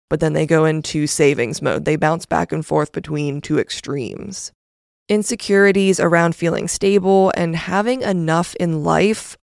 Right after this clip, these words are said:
are really, really likely with this placement.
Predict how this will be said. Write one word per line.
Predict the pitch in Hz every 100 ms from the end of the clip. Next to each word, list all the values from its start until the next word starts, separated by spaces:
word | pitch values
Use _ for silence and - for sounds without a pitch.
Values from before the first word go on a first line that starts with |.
| -
are | 160 165
really, | 147 165 170 180 180 175
really | 165 160 156
likely | 147 123 - - -
with | 147 -
this | -
placement. | - - - - - -